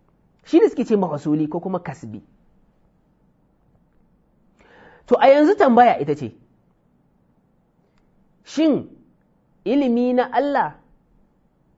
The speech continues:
husuli ne ko kuma huduri? Menene amsa? To, a nan wurin, in muna son mu gane amsar wannan tambaya ɗin, wasu malamanmu sun tai akan cewa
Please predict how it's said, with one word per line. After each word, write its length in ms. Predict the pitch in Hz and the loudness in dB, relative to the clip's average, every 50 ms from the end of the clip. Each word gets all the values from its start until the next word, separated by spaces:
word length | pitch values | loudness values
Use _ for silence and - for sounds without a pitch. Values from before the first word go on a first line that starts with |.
| _ _ _ _ _ _ _ _ _ _ _ _ _ _ _ _ _ _ _ _ - | _ _ _ _ _ _ _ _ _ _ _ _ _ _ _ _ _ _ _ _ -14
husuli 480 | 139 147 - - 147 143 160 202 240 247 | -14 -14 -10 -6 -6 -4 -4 -4 -4 -2
ne 120 | 233 190 170 | -2 -4 -4
ko 100 | - 160 | -6 -10
kuma 180 | - 147 139 135 | -12 -12 -12 -12
huduri? 480 | - - 110 107 107 107 107 107 107 - _ _ _ _ _ _ _ _ _ _ _ _ _ _ _ _ _ _ _ _ _ - | -12 -12 -14 -12 -12 -14 -16 -16 -18 -20 _ _ _ _ _ _ _ _ _ _ _ _ _ _ _ _ _ _ _ _ _ -6
Menene 260 | 135 175 247 269 240 | -2 -2 0 -2 -2
amsa? 320 | - 143 143 131 - - - _ _ _ _ _ _ _ _ _ _ _ _ _ _ _ _ _ _ _ _ _ _ _ _ _ _ _ _ | -4 -8 -12 -12 -16 -20 -20 _ _ _ _ _ _ _ _ _ _ _ _ _ _ _ _ _ _ _ _ _ _ _ _ _ _ _ _
To, 100 | - - | -2 0
a 80 | - 277 | 2 4
nan 160 | 339 415 349 | 4 4 6
wurin, 320 | 311 294 269 262 247 240 - - - _ _ _ _ _ _ _ _ _ _ _ _ _ _ _ - | 6 4 4 2 0 -2 -6 -12 -20 _ _ _ _ _ _ _ _ _ _ _ _ _ _ _ -8
in 100 | 285 381 | -4 0
muna 260 | 453 466 415 339 247 | 0 2 2 2 2
son 160 | - 247 214 | 2 2 2
mu 80 | 190 170 | 2 2
gane 240 | 165 190 190 175 165 - | 2 2 2 0 -2 -2
amsar 280 | 160 170 170 160 165 135 | -2 -2 -2 -2 -4 -4
wannan 300 | 135 143 143 139 131 123 117 | -2 -2 -2 -4 -6 -8 -10
tambaya 420 | - 113 113 123 139 143 127 - | -10 -12 -8 -6 -6 -4 -4 -6
ɗin, 220 | - 127 127 123 127 _ _ _ _ _ _ _ _ _ _ _ _ _ _ _ _ _ _ _ _ _ _ _ _ _ _ _ - | -8 -10 -14 -14 -18 _ _ _ _ _ _ _ _ _ _ _ _ _ _ _ _ _ _ _ _ _ _ _ _ _ _ _ -4
wasu 300 | 208 240 247 262 381 - | 0 2 2 2 2 0
malamanmu 480 | 311 247 196 185 175 190 196 185 165 156 | 2 2 2 2 2 2 0 -2 -2 -4
sun 180 | - 170 175 | -4 -6 -6
tai 100 | 175 165 | -6 -8
akan 280 | - - 131 160 143 147 | -8 -8 -6 -8 -8 -8
cewa 380 | - - 135 135 131 131 - | -8 -8 -8 -6 -8 -8 -10